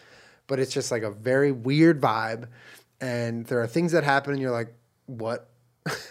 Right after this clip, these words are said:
And then things happen all at once, and Nick Cage plays two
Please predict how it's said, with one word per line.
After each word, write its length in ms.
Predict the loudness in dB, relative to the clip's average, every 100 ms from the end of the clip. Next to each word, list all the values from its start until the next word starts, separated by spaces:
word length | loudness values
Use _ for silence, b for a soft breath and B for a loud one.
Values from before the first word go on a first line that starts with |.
| B B B
And 120 | -6 -2
then 460 | 0 0 -2 -6 -6
things 220 | -2 0
happen 240 | 2 2 2
all 160 | 0
at 80 | 2
once, 380 | 4 6 4 0 B B -8
and 320 | -6 -4 -4
Nick 160 | -4
Cage 400 | -4 -4 -4 -6
plays 400 | -4 -4 -4 -8 -16 _ -8
two 220 | -4